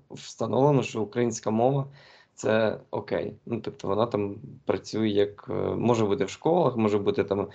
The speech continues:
десь в якомусь, може, університеті, в якихось, е,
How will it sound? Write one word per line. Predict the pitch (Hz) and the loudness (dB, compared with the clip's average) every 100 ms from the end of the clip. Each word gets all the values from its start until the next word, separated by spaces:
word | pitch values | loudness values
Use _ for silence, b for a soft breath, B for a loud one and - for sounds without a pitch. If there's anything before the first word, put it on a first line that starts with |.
| B B B _ - | B B B _ -10
десь | 101 - | -8 -6
в | |
якомусь, | 98 98 98 - - | -4 -2 -4 -10 -6
може, | 98 95 95 | -2 0 0
університеті, | 95 98 - - - 143 139 107 104 | 0 -2 -4 -2 4 4 4 2 -2
в | 101 | -2
якихось, | 95 - 95 - - - | -6 -2 -2 -4 -6 -4
е, | 73 73 | -2 -4